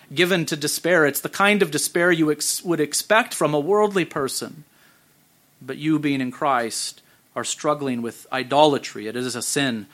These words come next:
of the heart. You are loving the things of this world more than God, and you are given to despair because of it. You are like the man in the Pilgrim's Progress,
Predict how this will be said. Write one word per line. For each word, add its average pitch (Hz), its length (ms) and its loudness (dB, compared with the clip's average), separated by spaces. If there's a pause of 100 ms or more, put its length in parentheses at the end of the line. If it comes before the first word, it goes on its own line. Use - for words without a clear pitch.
(280)
of 113 120 -8
the 113 80 -10
heart. 117 500 -2
You 123 100 -6
are 120 80 -4
loving 127 440 -2
the 113 80 -8
things 120 380 -6
of 110 100 -10
this - 260 -12
world 127 460 -4 (500)
more 123 420 -4 (460)
than 113 180 -8
God, 107 460 -4 (640)
and 117 140 -8
you 117 160 -2
are 113 140 -2
given 113 260 -8
to - 100 -16
despair 104 640 -8 (400)
because 113 360 -8
of 107 100 -10
it. 98 240 -14 (720)
You 143 180 -2
are 185 60 4
like 151 280 2
the 139 100 -6
man 139 420 -2
in 135 120 -4
the 127 60 -6
Pilgrim's 139 540 -4
Progress, 127 920 -2